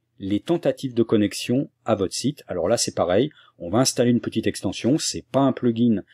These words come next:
euh, de sécurité complet, mais c'est une ple-, c'est un petit, une petite extension, toujours pareil, donc du même, euh, du même éditeur, euh, français, bah, qui permet, euh, bah, de,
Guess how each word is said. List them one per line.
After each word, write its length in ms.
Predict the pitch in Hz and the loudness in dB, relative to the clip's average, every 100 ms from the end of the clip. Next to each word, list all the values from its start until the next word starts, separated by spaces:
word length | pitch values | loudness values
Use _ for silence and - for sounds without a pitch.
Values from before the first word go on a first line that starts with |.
| - _ - | -20 _ -12
euh, 100 | 90 | -6
de 120 | 92 | -2
sécurité 600 | 104 107 - 101 95 98 | -2 -2 0 -2 0 -2
complet, 500 | - 92 - 104 139 - - _ | -2 -6 -2 0 0 -2 -20 _
mais 180 | 92 98 | -2 0
c'est 180 | - 104 | 2 2
une 280 | 104 98 87 - | 4 2 0 -4
ple-, 200 | 104 - | -4 -4
c'est 200 | - - | -6 -2
un 100 | 101 | -2
petit, 320 | 95 127 - | -2 -4 -4
une 300 | 131 107 101 | -2 0 0
petite 360 | 92 120 - 135 | 0 -4 -4 -2
extension, 600 | 123 - 110 - 120 151 _ _ _ - | -2 0 -2 0 0 0 _ _ _ -6
toujours 280 | 117 123 | -2 0
pareil, 340 | - 117 120 113 | 2 2 2 2
donc 260 | 98 95 | 0 -2
du 140 | 87 95 | 0 0
même, 300 | 104 104 95 | 2 2 2
euh, 480 | 87 87 82 82 80 | -2 -4 -6 -6 -8
du 160 | 87 | -2
même 160 | 107 107 | 0 0
éditeur, 580 | 98 101 - 104 98 - - - _ 95 | -2 -4 0 2 2 -2 -16 -20 _ -4
euh, 80 | |
français, 580 | 95 - 104 - 117 151 - _ - | -4 -2 -2 0 0 0 -6 _ -8
bah, 140 | 95 | -6
qui 180 | - 135 | -4 -2
permet, 520 | 127 101 101 117 139 101 | 0 2 4 2 0 -4
euh, 640 | 92 90 87 85 85 82 80 | -2 -2 -4 -6 -8 -10 -12
bah, 460 | 80 80 80 98 | -16 -18 -4 -2
de, 340 | 90 95 87 | 0 0 -2